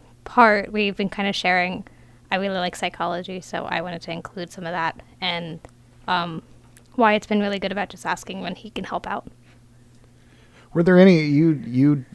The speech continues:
Speaker 2: focused on, as you said, the police sort of element of this. Were there any stories, uh, having talked to the police that stuck out to you in, in your reporting that, you know,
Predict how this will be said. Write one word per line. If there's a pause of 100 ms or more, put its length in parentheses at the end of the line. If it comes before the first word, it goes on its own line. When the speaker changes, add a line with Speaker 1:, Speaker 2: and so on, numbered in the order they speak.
(280)
Speaker 2:
focused
on,
as
you
said,
the
police
sort
of
element
of
this.
Were
there
any (160)
stories,
uh,
having
talked
to
the
police
that
stuck
out
to
you (500)
in,
in
your
reporting
that, (140)
you
know,